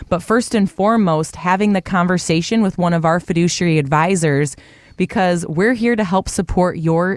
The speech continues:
dreams, goals, and desires, and then take that conversation, put it into action through a plan where you'll sit down with us during that second meeting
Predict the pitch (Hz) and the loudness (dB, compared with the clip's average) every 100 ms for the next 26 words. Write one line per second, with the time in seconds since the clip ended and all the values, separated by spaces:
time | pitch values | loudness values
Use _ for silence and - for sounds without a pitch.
0 | 170 156 175 170 180 170 - 170 151 165 | -4 0 2 4 2 0 -4 -2 2 2
1 | 165 - 165 156 143 143 202 311 - - | -2 -2 0 2 2 2 0 -2 -6 -16
2 | - - - 185 180 - 233 226 220 - | -20 -16 -2 0 0 0 -4 -2 -4 -2
3 | 202 196 190 - 180 185 151 147 - - | -2 0 0 0 -2 0 0 0 -2 -10
4 | - - 220 226 - 196 185 - 165 214 | -12 -2 0 0 -2 -2 -2 0 0 -2
5 | - 175 160 160 143 - 233 277 151 131 | -2 0 0 0 -2 -2 -2 0 0 -2
6 | 135 - - - 170 196 - 240 185 190 | -6 -16 -20 -4 0 0 -2 -2 0 0
7 | 208 196 190 - 180 175 160 - - - | 0 -2 -6 -2 0 2 0 -2 -6 -2
8 | 208 - - 175 226 208 139 147 | -2 -2 -2 2 2 2 2 0